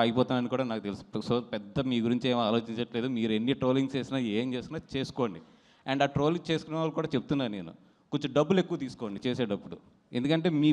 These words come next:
పాజిటివ్ ఎనర్జీని అంతా తీసుకొచ్చి నెగిటివ్గా పెట్టి ఒకరిని తిడతానికి మీరు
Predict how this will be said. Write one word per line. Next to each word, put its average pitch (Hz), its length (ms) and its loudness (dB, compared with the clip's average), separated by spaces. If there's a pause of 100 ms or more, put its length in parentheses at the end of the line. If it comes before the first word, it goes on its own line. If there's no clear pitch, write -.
(120)
పాజిటివ్ 160 440 8
ఎనర్జీని 160 400 0
అంతా 160 120 -2 (120)
తీసుకొచ్చి 160 300 -4 (120)
నెగిటివ్గా 151 360 2 (120)
పెట్టి 151 200 -2 (120)
ఒకరిని 135 320 0
తిడతానికి 143 600 2
మీరు 143 100 0